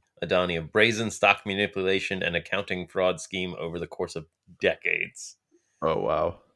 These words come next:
Speaker 1: And it did, uh, it did take, they, so they took a big short out, and, uh, the, uh, the guy, the guy, uh, Gautam Adani, who owns it, has already, he lost fifty billion dollars this week
Speaker 2: Oof.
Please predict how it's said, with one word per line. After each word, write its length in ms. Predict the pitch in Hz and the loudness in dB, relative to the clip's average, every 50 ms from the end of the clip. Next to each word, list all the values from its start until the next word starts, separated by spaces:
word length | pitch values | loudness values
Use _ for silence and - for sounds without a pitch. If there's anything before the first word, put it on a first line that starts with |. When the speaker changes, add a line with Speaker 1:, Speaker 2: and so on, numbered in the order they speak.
| _ _ - | _ _ -2
Speaker 1:
And 200 | 92 87 87 90 | -2 -2 0 -2
it 180 | 87 85 - | -4 -4 -4
did, 440 | - 95 90 90 90 87 82 90 90 - - - | -4 0 0 2 0 0 -2 -6 -10 -12 -12 -6
uh, 320 | - 85 80 78 78 80 - - - - - | -4 -2 -2 -2 -2 -4 -8 -10 -20 -12 -10
it 120 | 107 95 | -8 -2
did 280 | 104 98 92 90 82 80 | -2 -2 -2 -2 -6 -2
take, 340 | - 104 95 - - 90 92 | 2 2 2 2 0 -2 -2
they, 100 | 92 87 | -2 -4
so 160 | - - 101 | -2 -2 -2
they 100 | 92 90 | -2 0
took 160 | - 104 87 | 0 0 -2
a 40 | 78 | -2
big 160 | 85 85 - | -4 -4 -6
short 280 | - - 90 90 87 87 | -4 -2 0 2 4 4
out, 240 | 82 82 - - _ _ _ _ _ _ _ _ _ _ - | 4 4 2 0 _ _ _ _ _ _ _ _ _ _ -4
and, 600 | 95 95 90 92 92 90 87 87 85 85 82 85 | -2 0 2 2 4 4 2 2 0 -2 -4 -2
uh, 640 | 87 - - - 87 90 87 82 80 80 80 80 80 - | -2 -2 0 0 2 2 2 2 2 2 0 -2 -4 -6
the, 600 | - 87 82 82 82 82 80 80 80 80 78 - _ _ _ _ _ _ _ _ _ _ - | -8 -6 -6 -6 -6 -6 -6 -6 -6 -8 -10 -12 _ _ _ _ _ _ _ _ _ _ -2
uh, 300 | 104 92 85 85 85 85 82 | 0 2 2 2 0 -2 -4
the 80 | - 92 | -6 0
guy, 580 | - 98 92 92 92 95 92 87 87 85 - _ _ _ _ _ _ _ _ _ - | 6 8 8 10 10 8 8 6 2 0 -6 _ _ _ _ _ _ _ _ _ -8
the 80 | 110 87 | -2 6
guy, 260 | 101 98 98 95 90 90 95 - | 8 8 8 8 6 2 -2 -2
uh, 240 | 101 95 85 82 82 | 0 2 2 2 -2
Gautam 720 | 78 - - 92 85 - - 110 104 95 92 90 92 87 | -4 -2 2 2 2 4 4 4 4 4 4 2 0 2
Adani, 420 | 80 92 87 90 90 87 85 82 76 | 2 2 2 4 2 0 -2 -4 -4
who 100 | 87 82 | -6 -4
owns 240 | 85 90 90 80 82 | -4 -4 -4 -4 -4
it, 120 | 76 - - | -6 -6 -4
has 200 | 95 90 82 85 | -6 -6 -6 -2
already, 400 | 76 87 87 87 87 - - 82 | 0 0 2 0 0 -2 -4 -6
he 80 | 90 | -2
lost 420 | 90 90 85 85 - - _ - - | 2 2 2 2 0 -4 _ -20 -8
fifty 300 | - 107 95 - 101 92 | -4 -4 -4 -2 -4 -6
billion 320 | 82 90 90 85 82 82 82 | 0 0 0 0 0 -2 -2
dollars 340 | 80 80 82 80 80 80 - | 0 0 0 0 -2 -6 -8
this 200 | 69 - - - | -12 -12 -10 -8
week 360 | 87 80 80 - - - _ _ _ _ _ _ _ _ _ _ _ - - 226 | -6 -6 -6 -8 -12 -20 _ _ _ _ _ _ _ _ _ _ _ -10 -6 -2
Speaker 2:
Oof. 200 | 196 180 117 | -2 -2 -2